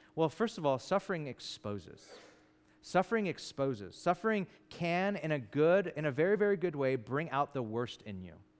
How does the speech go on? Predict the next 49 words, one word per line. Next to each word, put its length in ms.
And 80
this 80
is 80
a 40
good 160
thing. 200
When 180
you 120
suffer, 500
some 260
of 60
the, 260
your 260
worst 540
character 400
traits 340
come 260
bubbling 440
to 120
the 100
top. 280
For 140
me, 360
example, 580
when 240
I 180
suffer, 500
I 160
whine 640
a 100
lot. 680
And 140
I 140
am 160
full 600
of 100
self-pity. 640
Like, 120
I 120
pity 360
myself. 320
I 60
wake 180
up 60
in 60
the 80
morning 200
going, 220
um, 300